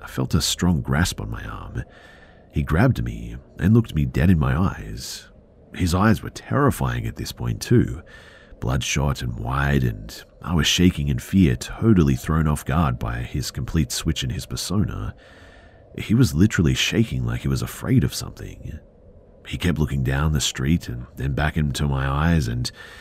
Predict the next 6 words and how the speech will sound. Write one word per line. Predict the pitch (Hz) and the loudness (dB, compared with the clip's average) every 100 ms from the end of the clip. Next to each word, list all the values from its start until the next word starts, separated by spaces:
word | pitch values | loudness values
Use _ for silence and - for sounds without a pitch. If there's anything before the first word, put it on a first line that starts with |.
| - - - - - | -20 -20 -20 -16 -2
"You | 78 95 104 | 4 8 8
need | 90 98 98 | 8 8 6
to | |
go | 90 98 90 | 6 6 6
home | 104 92 | 6 6
now," | 78 85 120 62 60 | 6 6 6 4 -2